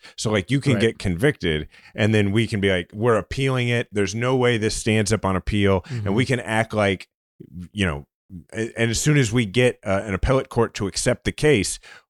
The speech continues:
Speaker 1: you just go out and talk about that like they've exonerated you, because a lot of your people aren't gonna know the difference. Like, so i-, if you're combining the two, that's probably what you do.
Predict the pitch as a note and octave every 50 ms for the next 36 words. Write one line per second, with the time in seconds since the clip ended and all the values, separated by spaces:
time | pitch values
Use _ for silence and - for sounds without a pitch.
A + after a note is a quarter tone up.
0 | _ _ - G2 G2 G#2 C3 F3 F#3 C#3 C3 B2 G#2+ - - A2+ A2 A2 A2 G#2+
1 | F#2 F2+ - - A#2+ A2+ - A2+ G#2 G#2 F#2+ F2+ - G#2 G2+ G2+ - F#2 F#2 F#2
2 | E2+ _ _ G2+ G2+ F#2+ E2+ E2 C#2+ D#2 G2+ A2+ A2 F2 D#2 D2 C#2+ C#2+ C#2+ C#2
3 | C#2 C2 A1 G1+ - F2 E2+ F#2+ D#2+ - - G#2 F2+ F#2+ G#2 G2 F#2 F#2+ F2+ -
4 | G#2+ G2 F2+ F2+ F2+ F2 E2+ - F2 E2 E2 E2 D#2 D2 D2 D#2+ F2 E2+ - -
5 | G1+ - - F2 D#2 _ _ _ _ _ _ _ - A2+ A2+ A2 - - B2 -
6 | - B2+ A#2+ G#2 B2 B2 - B2 G#2+ F#2+ G#2 G#2+ B2+ C#3 D3 D3 C#3 B2+ A#2 -
7 | - A#2 A#2+ C#3+ F3 F3+ - G#2 G#2 F#2+ - _ - A#2 A2+ G#2+ G#2 F#2+ F2 F#2
8 | F2+ E2+ D#2+ D#2 B1+ B1+ D2 C2 -